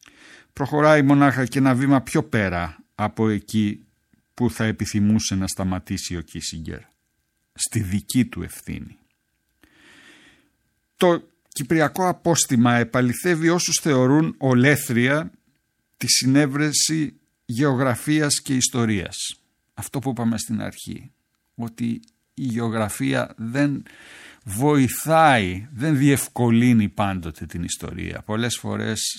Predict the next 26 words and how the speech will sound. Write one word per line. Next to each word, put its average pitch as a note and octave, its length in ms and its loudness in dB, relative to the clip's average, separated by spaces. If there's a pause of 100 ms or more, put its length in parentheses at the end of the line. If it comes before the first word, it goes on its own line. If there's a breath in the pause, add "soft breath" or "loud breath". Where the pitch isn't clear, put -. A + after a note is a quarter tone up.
στέκεται A2 480 -8
απέναντι, - 640 -10
στέκεται - 680 -14 (220)
εχθρικά G2+ 680 -6
απέναντι - 420 -14
στην - 220 -16
ιστορία. - 540 -20 (1300 soft breath)
Γιατί; D#3+ 360 0
Γιατί C3 360 2
η C#3+ 40 4
ιστορία D3 440 4
φέρνει D#3+ 360 0
το D3+ 120 0
νησί C#3+ 540 4 (480)
κοντύτερα D3 560 2
στην C3+ 180 0
Ελλάδα. F#2+ 500 -4 (920 soft breath)
Παρά D3 280 6
τις B2+ 180 -2
εισβολές A#2+ 680 4
και A2 120 -4
τις F2 160 -6
επιμιξίες, B2+ 960 2
η E3 160 2
ελληνική C#3+ 640 4
εθνότητα A2+ 1000 0